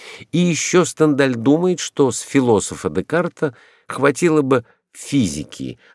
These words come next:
а метафизику писать было ни к чему. Этот стремившийся к ясности мистификатор считал, что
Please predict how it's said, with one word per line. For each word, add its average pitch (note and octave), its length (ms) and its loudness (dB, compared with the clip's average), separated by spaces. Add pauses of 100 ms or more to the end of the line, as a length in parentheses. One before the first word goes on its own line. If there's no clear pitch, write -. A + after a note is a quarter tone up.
(120)
а G#2 180 -2
метафизику B2 1000 2
писать F#2+ 440 -2
было E2+ 280 -2
ни D#3+ 200 0
к A#2+ 100 -10
чему. B1 440 -8 (960)
Этот D#3+ 360 0
стремившийся C3+ 840 0
к - 140 -14
ясности A2 760 -2
мистификатор A2+ 1160 0
считал, F3 580 0
что - 380 0